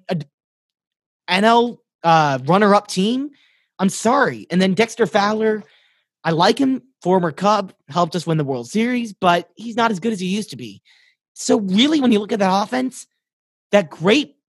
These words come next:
rotation and that great bullpen, which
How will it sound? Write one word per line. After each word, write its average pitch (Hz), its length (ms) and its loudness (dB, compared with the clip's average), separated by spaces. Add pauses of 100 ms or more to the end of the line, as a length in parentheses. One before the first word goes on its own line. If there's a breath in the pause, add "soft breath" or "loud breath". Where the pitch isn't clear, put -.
rotation 175 720 -4
and 170 100 -2
that 156 180 -2
great 185 380 -2
bullpen, 123 440 -12 (840)
which - 320 2